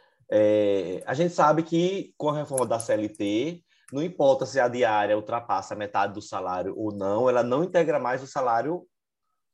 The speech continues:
do empregado, né? Ela tem verba indenizatória. Então,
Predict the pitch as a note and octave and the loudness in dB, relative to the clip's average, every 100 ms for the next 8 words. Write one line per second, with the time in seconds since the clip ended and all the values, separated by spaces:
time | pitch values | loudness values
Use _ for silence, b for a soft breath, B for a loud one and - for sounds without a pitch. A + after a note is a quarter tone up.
0 | _ _ G#2 A#2+ A#2 F3 E3+ A#2+ G#2 G#2 | _ _ -8 -8 -2 0 4 4 4 2
1 | G#2 A2 A#2 A2 A2+ A#2 C#3 A#2+ B2 C3+ | 0 0 -2 0 0 0 -4 -6 -8 -4
2 | C3+ C#3 F3 B2 G2+ F#2 E2+ - _ _ | -2 -2 2 6 6 4 -2 -6 _ _
3 | _ _ _ A#2 G#2+ | _ _ _ -10 -10